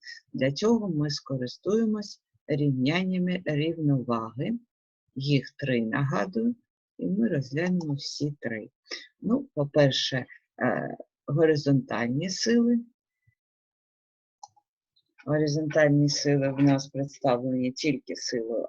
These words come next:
H А, значить, вона має дорівнювати нулю. Розглянемо, е, суму вертикальних сил, тобто сил по осі Y. Нагадую правило знаків.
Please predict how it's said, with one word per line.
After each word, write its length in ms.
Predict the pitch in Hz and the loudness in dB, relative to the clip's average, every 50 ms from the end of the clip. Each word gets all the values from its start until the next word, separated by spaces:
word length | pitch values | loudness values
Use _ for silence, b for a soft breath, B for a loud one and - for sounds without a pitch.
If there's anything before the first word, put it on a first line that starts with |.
| - _ | -6 _
H 200 | - 135 131 123 - - - - - - | 0 0 2 0 -2 -4 -8 -8 -2 0
А, 280 | 120 139 170 208 247 - b b b b b _ _ _ | 2 2 2 2 0 -4 b b b b b _ _ _
значить, 560 | 147 139 139 151 151 165 190 185 - - - - | -8 -2 2 2 2 2 0 -2 -4 -4 -4 -4
вона 320 | 175 151 143 139 135 123 | -2 2 2 2 2 2
має 340 | 127 127 131 156 190 220 226 | 0 -2 -2 -2 -4 -4 -4
дорівнювати 880 | 185 147 135 131 127 135 156 175 175 180 175 165 165 165 - - 156 | -2 -2 -2 -2 -2 -4 -4 -4 -6 -6 -6 -6 -8 -10 -8 -6 -2
нулю. 600 | 147 143 135 139 160 175 151 123 117 120 113 117 - _ _ _ _ _ _ _ _ _ _ _ _ B B B B _ | 0 0 2 0 0 -2 -6 -8 -8 -10 -12 -14 -20 _ _ _ _ _ _ _ _ _ _ _ _ B B B B _
Розглянемо, 880 | 127 143 156 147 143 170 202 233 240 240 240 226 220 220 214 220 - _ - - | -2 -2 -2 -2 -2 0 2 2 4 4 4 2 0 -2 -4 -6 -8 _ 2 4
е, 560 | 156 151 143 143 139 135 131 131 123 - - - - _ _ _ _ _ _ _ _ _ _ - | 4 6 6 4 2 2 0 0 -2 -2 -4 -8 -14 _ _ _ _ _ _ _ _ _ _ -12
суму 680 | - - - - 175 196 202 196 190 190 190 - - - _ _ _ _ _ _ _ _ _ _ _ | -8 -6 -2 0 0 0 0 0 -2 -4 -8 -8 -10 -12 _ _ _ _ _ _ _ _ _ _ _
вертикальних 880 | - 147 165 156 147 - 151 143 143 - 127 107 107 107 - - - - | -2 0 0 -2 0 -2 -2 -2 -2 0 -2 0 0 -2 -4 -8 -8 -6
сил, 360 | - - 202 220 262 285 - - | -6 -4 -2 -2 -2 -2 -4 -4
тобто 340 | - 135 - _ - 113 117 | -6 -6 -6 _ -8 -8 -8
сил 360 | - - - 202 240 247 240 - - | -8 -6 -2 -2 0 0 -2 -4 -6
по 100 | - 117 | -4 -2
осі 480 | 113 117 120 117 - - - - - - _ | -2 -2 -4 -6 -8 -6 -6 -6 -8 -6 _
Y. 440 | 123 123 113 113 113 120 117 - - _ - _ _ _ _ B B B B B B - | -2 -2 -2 -4 -6 -10 -12 -12 -14 _ -20 _ _ _ _ B B B B B B -4
Нагадую 600 | 147 160 160 147 139 147 143 135 120 131 127 120 | -2 -2 0 0 0 0 0 0 0 0 -2 -2
правило 600 | - _ 139 131 127 120 117 117 117 113 113 110 | -2 _ 0 2 2 2 2 0 -2 -4 -4 -6
знаків. 640 | 107 - 113 117 120 120 123 120 - 107 113 117 | -4 -2 0 0 2 0 0 -2 -4 -6 -8 -8